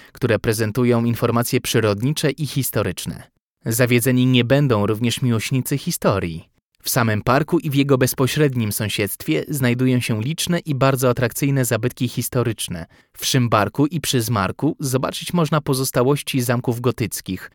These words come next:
Szczególnie atrakcyjne i znane są ruiny gotyckiego zamku kapituły pomyzańskiej w Szymbarku. Niemniej znany i warty obejrzenia jest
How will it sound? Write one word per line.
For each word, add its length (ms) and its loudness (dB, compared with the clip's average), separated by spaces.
Szczególnie 480 2
atrakcyjne 600 2
i 120 0
znane 340 2
są 220 2
ruiny 340 4
gotyckiego 580 2
zamku 340 0
kapituły 460 2
pomyzańskiej 800 0
w 80 -10
Szymbarku. 640 -2
Niemniej 440 4
znany 400 0
i 200 0
warty 400 4
obejrzenia 520 2
jest 380 -2